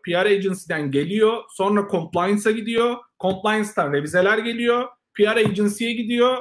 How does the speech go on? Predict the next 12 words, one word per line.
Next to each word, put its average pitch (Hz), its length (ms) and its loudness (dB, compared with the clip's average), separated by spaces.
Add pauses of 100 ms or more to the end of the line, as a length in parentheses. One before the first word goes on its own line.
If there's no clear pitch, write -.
(320)
corporate 220 380 2
marketing'e 220 600 -2
geliyor, 254 500 0
bize 185 180 -2
geliyor. - 360 -10 (760)
Sonra 254 380 2
biz 202 240 -2
editleri 185 420 0
yapıyoruz, 233 720 -2 (140)
corporate 208 340 0
marketing'e 185 540 -2
gönderiyoruz, 220 640 2